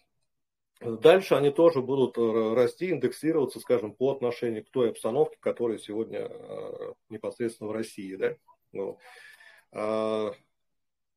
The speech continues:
опять же, воз-, возвращаемся к тому, что, э, когда человек хочет для себя рассмотреть именно деньги.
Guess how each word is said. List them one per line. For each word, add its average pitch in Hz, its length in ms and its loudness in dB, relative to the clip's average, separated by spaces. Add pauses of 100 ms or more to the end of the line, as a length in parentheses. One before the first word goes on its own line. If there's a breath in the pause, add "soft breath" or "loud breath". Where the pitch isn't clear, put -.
(120)
опять 180 280 0
же, 147 60 -6
воз-, 131 140 0
возвращаемся 143 840 4
к - 80 -6
тому, 185 260 2
что, 127 440 0
э, 117 180 -4
когда 127 320 2
человек 151 360 2
хочет - 380 -4
для 107 280 -6
себя 135 260 -2
рассмотреть 120 560 -4
именно 113 300 -8
деньги. 101 520 -6